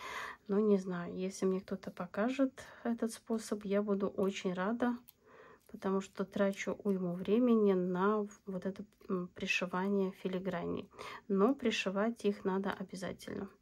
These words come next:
Ну и вот так продолжаю пришивать свою филигрань дальше. Ну вот на второй филиграни также я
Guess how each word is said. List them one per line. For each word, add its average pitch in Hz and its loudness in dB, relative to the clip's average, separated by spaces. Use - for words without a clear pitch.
Ну 285 2
и - 4
вот 214 0
так 233 0
продолжаю 202 2
пришивать 190 -2
свою 185 -6
филигрань 180 -4
дальше. 175 -8
Ну 220 4
вот 208 2
на 208 10
второй 208 4
филиграни 185 0
также 190 2
я 185 -4